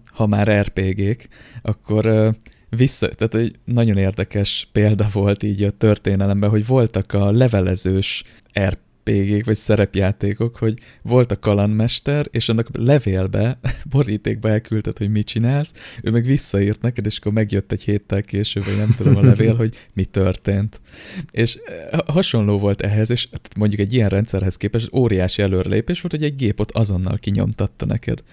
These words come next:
Speaker 1: Nem kellett
Speaker 2: Abszolút.
Speaker 1: várni a borítékra. Nyilván kevesebb lehetőség volt. Nagyon sok esetben előszedtük egyébként így különböző témáknál a, a szerepjátékokat, mert a szerepjátékok a mai napig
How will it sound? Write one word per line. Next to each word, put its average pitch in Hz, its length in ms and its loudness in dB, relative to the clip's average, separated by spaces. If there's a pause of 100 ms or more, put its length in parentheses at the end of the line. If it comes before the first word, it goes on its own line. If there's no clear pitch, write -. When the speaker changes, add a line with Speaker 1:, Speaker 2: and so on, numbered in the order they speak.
(160)
Speaker 1:
Nem 107 180 0
kellett 98 220 -2
Speaker 2:
Abszolút. 92 80 -2 (100)
Speaker 1:
várni 98 140 -2 (100)
a 113 80 -10
borítékra. 107 600 -4 (320)
Nyilván 110 340 4
kevesebb 98 420 0
lehetőség 101 680 -2
volt. 101 320 -2 (520)
Nagyon 117 400 4
sok - 360 -4
esetben 98 420 -2
előszedtük 98 640 -2
egyébként 95 580 -4
így 101 280 -6 (100)
különböző 98 480 0
témáknál 98 920 -4
a, 95 260 -4
a 95 240 -4
szerepjátékokat, 101 1160 -4 (580)
mert 104 340 0 (440)
a - 80 -10
szerepjátékok 104 920 0
a 107 40 0
mai 107 260 4
napig 95 520 -4